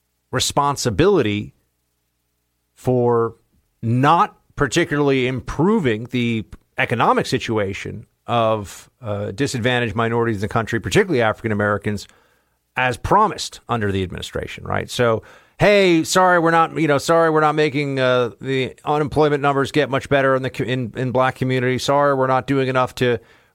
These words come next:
bring down crime in neighborhoods like Chicago. But hey, let's all get really angry at the, at the cops and institutional racism." I think there were, I think that was part of it. That was part of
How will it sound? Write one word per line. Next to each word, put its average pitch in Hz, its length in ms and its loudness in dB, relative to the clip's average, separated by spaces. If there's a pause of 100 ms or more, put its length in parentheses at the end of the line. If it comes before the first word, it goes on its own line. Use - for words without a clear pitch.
bring 151 180 2
down 135 240 2
crime 135 400 2
in 123 80 -2
neighborhoods 127 460 0
like 123 180 0
Chicago. 127 600 2
But 117 220 0 (420)
hey, 180 140 4
let's 185 180 2
all 202 140 6
get 175 100 0
really 175 200 4
angry 156 300 2
at 131 60 -4
the, 120 160 -4
at 127 140 0
the 120 100 -2
cops 160 380 0
and 123 100 0
institutional 123 600 -4
racism." 90 500 -4 (1600)
I 120 120 0
think 139 180 0
there 131 160 4
were, 127 180 2
I 131 60 2
think 131 160 0
that 139 240 2
was 117 140 -2
part 139 460 2
of 90 120 -2
it. - 140 -12 (400)
That 113 160 -2
was 92 120 -8
part 127 420 0
of 107 440 0